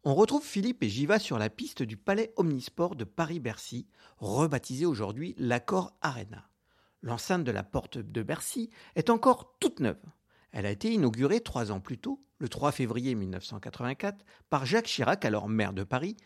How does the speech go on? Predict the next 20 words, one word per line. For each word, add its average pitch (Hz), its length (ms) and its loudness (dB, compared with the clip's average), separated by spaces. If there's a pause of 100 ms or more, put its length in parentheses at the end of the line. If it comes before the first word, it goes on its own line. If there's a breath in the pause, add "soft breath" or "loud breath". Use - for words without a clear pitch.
(340 soft breath)
à 143 80 4
l'occasion 196 420 6
des 156 100 2
Six 196 260 -2
Jours 202 180 2
de 101 80 -2
Paris, 117 300 0
une 165 100 0
épreuve 175 300 -2
cycliste 196 560 -4
sur - 180 -8
piste. - 480 -20 (400)
L'équitation 151 760 -2 (300 soft breath)
y 190 120 6
a 208 60 8
fait 240 140 2
son 143 200 2
entrée 165 280 4
l'hiver 233 320 6
suivant, 165 400 2